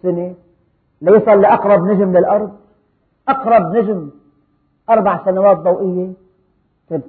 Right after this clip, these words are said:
كم نحتاج كي نصل إلى أربعة وعشرين ألف مليون سنة ضوئية؟ "وإنا لموسعون، فلا أقسم بمواقع النجوم، وإنه لقسم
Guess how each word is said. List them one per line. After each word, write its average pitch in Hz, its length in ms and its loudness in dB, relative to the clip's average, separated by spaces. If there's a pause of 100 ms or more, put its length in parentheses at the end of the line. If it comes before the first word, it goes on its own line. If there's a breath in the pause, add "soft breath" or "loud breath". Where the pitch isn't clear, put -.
كم 247 220 2
نحتاج 190 540 0
كي 160 260 -2
نصل 170 260 -4
إلى 160 420 -4
أربعة 160 360 2
وعشرين 160 460 -4 (100)
ألف 180 160 2 (100)
مليون 147 400 -2
سنة 139 160 -8
ضوئية؟ 120 440 -12 (1900)
"وإنا 214 440 4
لموسعون، 202 680 -2 (920)
فلا 208 280 2
أقسم 214 540 -2 (100)
بمواقع 180 640 2
النجوم، 160 680 -8 (500)
وإنه 170 480 -4
لقسم 151 580 -8